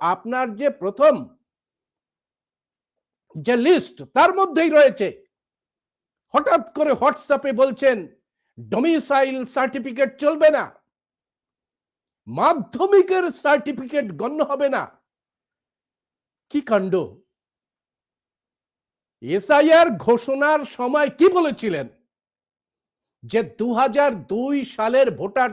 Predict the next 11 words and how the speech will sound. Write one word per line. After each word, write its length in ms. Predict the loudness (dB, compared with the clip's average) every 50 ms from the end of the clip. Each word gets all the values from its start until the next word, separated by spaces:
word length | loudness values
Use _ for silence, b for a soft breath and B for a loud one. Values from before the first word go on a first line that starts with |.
| -6 _ -2
তালিকায় 640 | -2 -2 -2 -2 -6 -2 0 2 4 4 4 2 0 -4 _ _ _ _ _ _ _ _ _ _ _ _ _ _ _ _ -14
নাম 460 | -8 -4 -2 0 0 0 0 -2 -6 -6
থাকলে 520 | -2 -2 -2 -2 -4 -4 -2 -2 -2 -2 -4 -8 -10
কোনো 220 | -8 -6 -6 -6
কাগজ 500 | -6 -4 -4 -4 -2 -2 -4 -6 -6 -6
দেখাতে 380 | -8 -6 -6 -6 -8 -8 -8 -8
হবে 280 | -8 -8 -6 -4 -4
না। 260 | -6 -6 -8 -12 _ _ _ _ _ _ _ _ _ _ _ _ _ _ _ _ _ _ _ _ _ _ _ _ _ _ _ _ _ -4
আপনার 720 | 0 2 2 2 2 -2 -6 0 4 4 6 6 6 4 4 0 -4 -12 -14
সাংবাদিক 800 | -14 -6 -4 -2 -2 -2 0 2 2 2 2 2 0 -4 -4 -8
সম্মেলনে 1000 | -14 -8 0 0 0 2 2 0 2 4 4 4 4 2 0 -2 -4 -6 -10 _